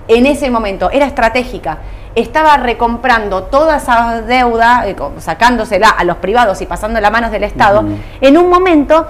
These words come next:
Speaker 1: donde la deuda en dólares estaba regalada, regalada. En el
Speaker 2: Regalada.
Speaker 1: dos mil ocho el mundo se caía a pedazos, la caída de Lehman Brothers,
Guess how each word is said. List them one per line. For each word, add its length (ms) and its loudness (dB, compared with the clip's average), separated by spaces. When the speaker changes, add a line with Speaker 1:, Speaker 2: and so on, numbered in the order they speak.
Speaker 1:
donde 220 -4
la 120 0
deuda 280 -2
en 100 -4
dólares 460 -2
estaba 320 -2
regalada, 1040 0
regalada. 500 2
En 60 4
el 80 0
Speaker 2:
Regalada. 180 -2
Speaker 1:
dos 80 0
mil 160 2
ocho 320 2
el 80 0
mundo 260 0
se 160 -4
caía 300 2
a 60 4
pedazos, 640 0
la 100 -10
caída 220 0
de 60 0
Lehman 280 0
Brothers, 420 4